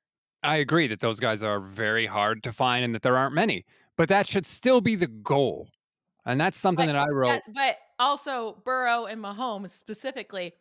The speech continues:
Speaker 2: they also execute their system perfectly. So
Speaker 1: Yes,
Speaker 2: they
Speaker 1: they
Speaker 2: have
Speaker 1: do.
Speaker 2: both.
Speaker 1: Right, you're
Speaker 2: They
Speaker 1: not
Speaker 2: have both.
Speaker 1: choosing,
Speaker 2: And
Speaker 1: that's
Speaker 2: now
Speaker 1: why they're
Speaker 2: Josh
Speaker 1: great.
Speaker 2: Allen also, like, it, it took him time though, right?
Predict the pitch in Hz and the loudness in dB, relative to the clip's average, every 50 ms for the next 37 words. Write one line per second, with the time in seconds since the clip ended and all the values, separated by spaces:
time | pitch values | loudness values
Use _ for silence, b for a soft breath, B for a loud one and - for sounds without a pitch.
0 | _ _ - 262 269 226 226 233 220 202 - - 240 208 - - - 233 233 - | _ _ -2 0 2 4 4 2 2 -2 -8 -8 -8 -8 -8 -6 -6 -6 -6 -8
1 | - 220 - - 240 220 185 - _ _ - 196 190 - - 370 - - - 180 | -14 -20 -16 -14 -12 -12 -12 -14 _ _ -14 -14 -12 -10 -10 -12 -12 -12 -16 -16
2 | 170 - 156 - - 147 - - 214 - 220 226 220 262 311 311 285 127 - 220 | -14 -14 -16 -16 -16 -18 -10 -6 -6 -4 -4 -4 -6 -4 -4 -4 -4 -2 -2 -4
3 | 180 - - _ - _ _ _ _ _ - 143 160 135 104 - - - 143 160 | -4 -4 -8 _ -20 _ _ _ _ _ -2 0 0 0 0 -4 -4 0 2 2
4 | 165 156 - 208 214 226 214 180 156 - - 135 120 113 B 269 B 277 - 202 | 2 2 0 0 0 0 0 0 0 -2 -6 -14 -14 -14 B -6 B 2 2 4
5 | 202 285 - 190 180 285 285 302 311 - 277 269 269 285 269 262 240 226 220 - | 4 4 2 2 2 2 2 2 2 2 2 2 2 0 -2 -4 -8 -8 -10 -12
6 | _ - 214 226 247 247 - 247 226 208 202 185 175 - - 214 190 180 - 247 | _ -2 0 0 0 -2 -4 -6 -6 -6 -6 -8 -10 -10 -6 -6 -6 -6 -4 -4
7 | 269 - 233 302 - - 370 440 - 359 233 202 - - 233 214 - 165 156 165 | -4 -4 -4 -6 -6 -6 -10 -10 -10 -12 -12 -12 -8 -6 -6 -6 -6 -6 -10 -10
8 | 165 160 160 160 175 185 190 190 214 240 - - | -10 -10 -10 -8 -8 -6 -6 -6 -6 -8 -12 -14